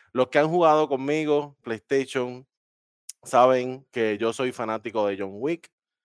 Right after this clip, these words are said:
Eh, eso es parte del nombre mío de, del I D de PlayStation, súper fanático de John Wick. Y para los que han visto las películas, para que, para los que conocen un poco lo que han seguido, saben que, eh, la perrita de John Wick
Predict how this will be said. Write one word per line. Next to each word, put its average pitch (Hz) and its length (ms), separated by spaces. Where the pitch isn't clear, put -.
Eh, 101 380
eso 113 220
es - 40
parte 117 400
del 107 180
nombre 113 460
mío 113 380
de, 104 480
del 101 260
I 110 240
D 110 80
de 98 240
PlayStation, 139 640
súper 147 360
fanático 110 460
de 101 120
John 107 120
Wick. 160 320
Y 175 220
para 113 180
los 117 80
que - 80
han 110 100
visto 120 220
las 107 140
películas, 147 440
para 113 160
que, 101 280
para 101 160
los 98 100
que 101 140
conocen 113 340
un 110 80
poco 127 240
lo 113 100
que 113 60
han 110 160
seguido, 151 500
saben 113 380
que, 110 420
eh, 110 300
la 110 120
perrita 113 300
de 117 100
John 117 180
Wick 127 320